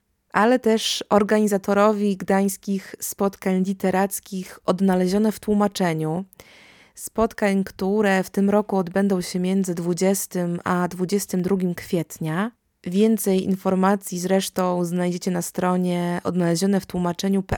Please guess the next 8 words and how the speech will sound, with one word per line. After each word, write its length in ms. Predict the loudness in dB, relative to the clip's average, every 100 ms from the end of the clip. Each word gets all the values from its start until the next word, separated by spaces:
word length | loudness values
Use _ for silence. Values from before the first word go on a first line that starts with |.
| -4
l. 420 | -2 0 -2 -4 _ -20 -20 -20 _ _ _ _ _ _
A 60 | -2
zatem 300 | -2 0 2
myślę, 440 | 4 2 4 2
że 160 | 4 2
już 220 | 2 0
po 200 | 0 0
tym 520 | 2 2 4 2 2